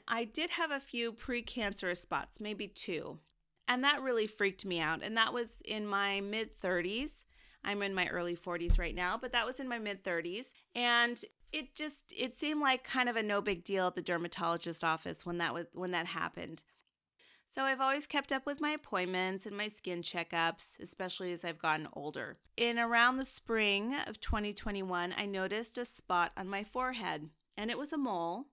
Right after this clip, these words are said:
and it had some flaky, dry skin underneath it. And it was springtime, so the weather's changing, and all of these factors affect our skin. So being outside more,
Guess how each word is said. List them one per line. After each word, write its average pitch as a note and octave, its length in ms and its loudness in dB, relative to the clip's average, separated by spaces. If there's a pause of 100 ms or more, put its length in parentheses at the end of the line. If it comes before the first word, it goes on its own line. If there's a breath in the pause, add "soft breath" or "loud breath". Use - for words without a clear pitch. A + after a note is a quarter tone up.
(140)
and A3+ 280 0
it A#3 180 -6
had C4 220 -2
some C4+ 200 -4
flaky, A3+ 440 -4
dry F#3+ 220 0
skin F#3 380 -4
underneath E3+ 420 -6
it. D3+ 200 -4 (340)
And A3+ 120 -2
it A#3 60 0
was C4+ 160 -4
springtime, G#3 600 0
so F#3+ 160 -4
the F#3 100 0
weather's F3+ 420 2
changing, G#3 1040 -2 (160 soft breath)
and A#3+ 140 -2
all C#4 240 2
of C4+ 140 -2
these A3 260 -2
factors F3+ 560 2
affect D#3+ 360 -4
our D3+ 120 -2
skin. D3 500 -6 (500 soft breath)
So F#3+ 200 -4
being G3 260 -2
outside G#3 560 4
more, G3 600 2